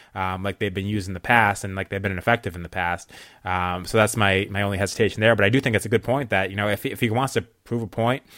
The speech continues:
um, there are some guys out there that you could trade, and maybe you trade one of them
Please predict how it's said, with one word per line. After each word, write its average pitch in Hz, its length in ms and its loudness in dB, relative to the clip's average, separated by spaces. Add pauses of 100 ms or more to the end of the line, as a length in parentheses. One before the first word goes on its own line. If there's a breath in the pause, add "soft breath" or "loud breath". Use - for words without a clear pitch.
(260 loud breath)
um, 98 460 0
there 107 140 2
are 113 120 4
some 110 160 -4
guys 104 240 2
out 101 140 2
there 104 180 0
that 95 120 -6
you 95 100 -6
could 104 200 -6
trade, 101 320 0
and 92 200 -10 (220 soft breath)
maybe 101 200 -2
you 104 80 -2
trade 110 240 2
one 107 140 0
of 98 60 0
them 98 260 -2